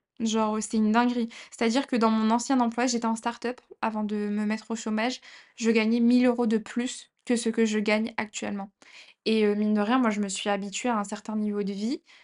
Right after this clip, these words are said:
que je ne peux pas assumer avec cet emploi. Enfin, là, je l'assume parce que, voilà, je suis mariée, donc, euh, ça aide pas mal. Je suis pas toute seule à... je suis plus toute seule à payer mes factures et tout.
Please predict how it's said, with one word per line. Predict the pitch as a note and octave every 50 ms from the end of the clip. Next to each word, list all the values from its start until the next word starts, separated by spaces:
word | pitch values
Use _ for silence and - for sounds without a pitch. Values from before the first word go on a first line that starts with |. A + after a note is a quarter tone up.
| _ _ _ _
que | - - A#3+ A#3
je | A3+ G#3 G#3+ A3
ne | G#3+ G#3+ A3 G#3+
peux | A3 - A3 G#3+
pas | G#3+ - - C4+ C#4 C#4+ D4 D4 D4 D4 C#4+ - - -
assumer | B3 B3 A#3+ - - A#3+ A#3 C#4
avec | D4+ C4 A3+ A3
cet | - - - - B3+ B3+ B3+
emploi. | B3+ A#3+ A#3 - G#3 G#3 G#3 _ _ _
Enfin, | - A#3 G#3+
là, | G#3+ A3 A3+
je | A3 G#3 G#3
l'assume | G3+ G#3 - - A3+ A3+
parce | A3 G3 -
que, | - -
voilà, | G3 G3 G3+ A3 A3+
je | A3+
suis | - - G#3
mariée, | G3 G3 G#3 G#3 G#3+ A3+
donc, | G#3+ G3+ G3 -
euh, | G3+ G#3
ça | - G#3+ G#3
aide | G3+ G3+
pas | - G#3 G#3
mal. | A3 C4+ D4+ D4+ - - - - _ _
Je | - A#3 G#3+
suis | G#3 G#3 -
pas | G3+ G#3 G#3+
toute | G#3 - A3+ G#3 -
seule | - A#3 A#3
à... | A3 G#3 G3+
je | G#3 -
suis | - - G#3
plus | G#3+ B3 B3
toute | B3+ B3 A#3 -
seule | B3 A#3+ A#3
à | G#3+
payer | A3 A3 G#3 G#3
mes | G#3 G#3+
factures | G#3 G#3 G#3 G#3 - G#3+ G3+
et | G3+
tout. | G#3 - E4